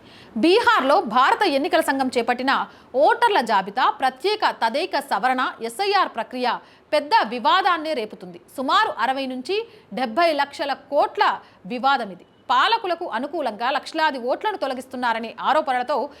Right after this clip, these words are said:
ఈ ప్రక్రియను ఇలాగే కొనసాగిస్తే ఎన్నికల్ని బహిష్కరిస్తామని కూడా ఆర్జేడీ బెదిరించే స్థితి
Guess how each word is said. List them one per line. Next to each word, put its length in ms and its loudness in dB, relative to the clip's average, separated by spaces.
ఈ 200 4
ప్రక్రియను 420 0
ఇలాగే 460 0
కొనసాగిస్తే 600 -6
ఎన్నికల్ని 360 -2
బహిష్కరిస్తామని 800 -4
కూడా 320 -2
ఆర్జేడీ 460 0
బెదిరించే 440 -6
స్థితి 300 -2